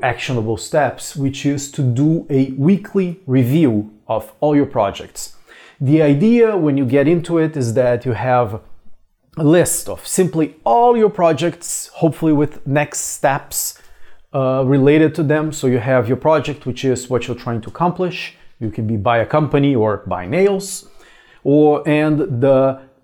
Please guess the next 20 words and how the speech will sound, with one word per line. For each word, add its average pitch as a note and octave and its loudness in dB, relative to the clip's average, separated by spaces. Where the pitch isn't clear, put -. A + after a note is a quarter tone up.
physical F#3 2
next - -4
step - -4
related C3+ 2
to C3 -8
that. - -6
And D#3 2
the D#3+ 4
interesting G3 0
thing A3 -2
is F#3 2
that F3+ 2
he E3+ -2
organizes D#3 0
his, C#3 -2
um, B2+ -4
pro-, D3 -2
his B2+ 2
projects D3 0
as B2+ -2